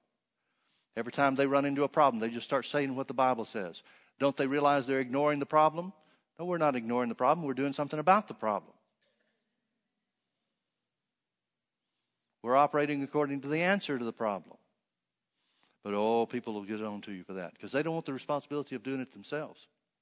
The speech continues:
And they don't want to think that somebody else is being a better Christian than them because they're not willing to confess the Word. So that'll stir up people against you. See, living godly doesn't mean doing the right thing in every case. Living godly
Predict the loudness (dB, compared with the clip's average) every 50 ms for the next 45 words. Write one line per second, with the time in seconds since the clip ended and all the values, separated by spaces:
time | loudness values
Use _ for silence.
0 | _ _ _ _ _ _ _ -14 -10 -8 -8 -6 -4 -2 -2 0 0 0 -2 -4
1 | -6 -6 -6 -6 -6 -6 -8 -10 -8 -6 -4 -2 -2 -2 0 0 0 0 -2 -4
2 | -10 -10 -8 -8 -6 -6 -6 -4 -4 -4 -4 -6 -6 -4 -4 -4 -4 -6 -6 -6
3 | -6 -6 -6 -6 -6 -6 -6 -8 -10 _ _ _ _ _ _ _ _ -8 -4 -2
4 | -2 0 0 0 -2 0 0 -2 -2 -4 -6 -6 -8 -8 -10 -12 -10 -8 -8 -8
5 | -8 -8 -12 -10 -10 -10 -12 -12 -18 -20 _ _ _ _ _ _ _ _ _ _
6 | _ _ _ _ _ _ _ _ _ _ _ _ _ _ _ _ _ _ _ _
7 | _ _ _ _ _ _ _ _ _ _ _ _ _ _ _ _ _ _ _ _
8 | _ _ -16 -12 -6 -4 -2 -2 -4 -4 -4 -2 -2 -2 -2 -4 -8 -10 -10 -12
9 | -14 -12 -12 -14 -14 -16 -18 -20 -20 _ _ _ _ _ _ _ _ _ _ _
10 | -6 -4 -2 0 0 0 0 0 0 4 6 6 6 6 2 0 0 0 -2 -2
11 | -4 -6 -4 -4 -4 -2 -2 -2 -2 0 0 0 0 0 -2 -2 -4 -2 -2 -2
12 | -4 -4 -6 -6 -4 -4 -4 -4 -2 -2 -2 -2 0 0 2 4 4 4 4 2
13 | -4 -8